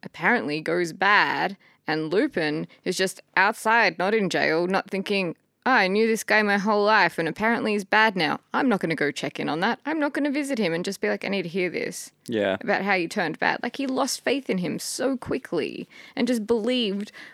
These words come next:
Speaker 1: what the Ministry of Magic told him.
Speaker 2: There's probably some Potter people out there that are like, "No, no, he knew and he was just protecting himself or something, something, blah, blah, blah, blah."
Speaker 1: Is that the side they wanna take?
Speaker 2: I don't know.
Speaker 1: We're on the sides of best friends now.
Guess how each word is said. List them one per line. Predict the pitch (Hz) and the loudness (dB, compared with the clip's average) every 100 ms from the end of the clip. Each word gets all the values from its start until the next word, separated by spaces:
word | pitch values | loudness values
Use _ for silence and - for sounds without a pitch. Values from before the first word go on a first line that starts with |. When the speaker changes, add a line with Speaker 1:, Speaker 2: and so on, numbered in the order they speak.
| - | -2
Speaker 1:
what | 226 - | -2 0
the | 226 | 2
Ministry | 233 247 - 233 | 2 2 0 0
of | 262 | 2
Magic | 247 262 269 | 0 0 -4
told | - 302 320 | -2 0 2
him. | 285 - 82 208 - | 2 2 0 -4 -8
Speaker 2:
There's | - 113 | -8 -6
probably | - 107 92 104 117 | -2 0 0 -2 -2
some | - 113 127 123 - - - _ _ _ - | -2 -4 -4 -8 -18 -20 -20 _ _ _ -6
Potter | 127 - 123 | -4 -2 -6
people | - 135 - 127 | -4 -6 -4 -4
out | 127 - | -2 -2
there | - 110 | -4 -4
that | 117 - | -4 -4
are | |
like, | 95 107 - | -4 -4 -6
"No, | - 190 175 | -8 -4 -4
no, | 202 214 170 | -2 -2 0
he | 147 185 | 0 -2
knew | 202 202 208 196 | -2 -2 -2 -2
and | 196 190 | -4 -2
he | 190 | -2
was | 185 175 | -2 -4
just | 151 170 | -4 -4
protecting | 160 151 175 - 160 | -6 -4 -4 -4 -6
himself | 151 135 165 170 170 | -6 -4 -2 -2 -2
or | 131 | -4
something, | 147 165 151 160 147 | -4 -4 -4 -4 -2
something, | 156 165 156 151 | -4 -4 -4 -4
blah, | 135 127 | -4 -4
blah, | 120 107 | -4 -4
blah, | 107 | -6
blah." | 82 85 76 73 - _ - | -6 -6 -8 -8 -14 _ -12
Speaker 1:
Is | 196 | -8
that | 269 | -8
the | 254 | -6
side | - 269 | -6 -4
they | 277 | -2
wanna | 262 254 | -2 -2
take? | 254 285 381 - | -2 -8 -8 -4
Speaker 2:
I | 113 | 0
don't | 113 214 | 2 2
know. | 135 143 202 - - | 2 0 -2 -6 -6
Speaker 1:
We're | 233 | -2
on | 302 | -2
the | 196 | -2
sides | - 220 214 | 0 -2 -2
of | 170 - | -6 -6
best | 208 - | -6 -4
friends | 196 175 165 | -4 -4 -6
now. | 165 - 180 | -6 -6 -8